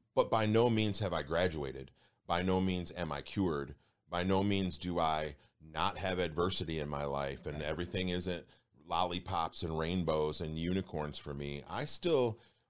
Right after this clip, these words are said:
Speaker 1: um, encounter the same hardships and the same adversities in life, at work, in my family. You know, all that stuff still goes on for me. But thankfully, unlike before,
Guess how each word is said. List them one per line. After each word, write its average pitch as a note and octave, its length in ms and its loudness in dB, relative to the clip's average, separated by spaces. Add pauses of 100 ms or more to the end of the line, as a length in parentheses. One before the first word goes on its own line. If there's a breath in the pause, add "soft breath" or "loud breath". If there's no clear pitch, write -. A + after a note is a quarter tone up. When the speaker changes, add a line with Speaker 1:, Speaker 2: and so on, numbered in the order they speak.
Speaker 1:
um, F2 300 0
encounter F#2+ 560 0
the F2 120 -2
same F2+ 260 -4
hardships F2+ 600 -2
and F2+ 140 -4
the F2+ 80 -2
same F2+ 400 -4 (400 soft breath)
adversities F2+ 760 2
in F2 200 0
life, E2 440 -2 (320)
at F2 200 -4
work, E2+ 480 2 (120)
in F#2 140 -2
my F2 140 -2
family. E2+ 600 -2 (440 soft breath)
You G2 120 -6
know, E2+ 280 -4
all A#2+ 180 2
that F3 180 0
stuff A#2 220 -2
still G#2+ 200 0
goes F2 220 0
on G2 220 0
for D2+ 160 -8
me. C2 220 -16 (560)
But F#2 120 -2
thankfully, F#2 760 -2 (240)
unlike F#2+ 440 2
before, E2+ 600 -6